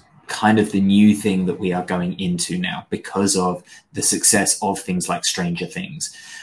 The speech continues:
where those more mature themes are being dealt with by younger people. And it's sort of like, it's a bit of a, a comment on society because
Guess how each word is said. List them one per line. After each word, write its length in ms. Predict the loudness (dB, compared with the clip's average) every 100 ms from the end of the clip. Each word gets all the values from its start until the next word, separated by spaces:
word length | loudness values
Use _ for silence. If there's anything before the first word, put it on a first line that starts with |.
| -12 -2
where 540 | 2 2 2 0 -4
those 580 | -2 0 0 0 -4 -2
more 300 | 0 2 2
mature 580 | 2 0 2 6 6 6
themes 640 | 2 0 0 0 0 -2 2
are 200 | 2 4
being 240 | 0 0
dealt 360 | 0 2 2 2
with 300 | -2 -2 -4 _ _ -4
by 140 | 0
younger 440 | 2 0 0 -2
people. 480 | -4 -4 -4 -6 -12 _ -20 -20 -10
And 140 | -10
it's 120 | -10
sort 120 | -16
of 60 | -16
like, 180 | -18 -8 -4
it's 160 | -2
a 120 | 0
bit 160 | 2 6
of 180 | 6 4
a, 400 | 2 2 0 -4 _ _
a 120 | -12 -12 _ _ _ -8
comment 500 | -2 0 2 0 -4
on 200 | -6 -2
society 720 | 0 2 4 4 2 0 -2
because 600 | 0 -2 0 -2 -2 -4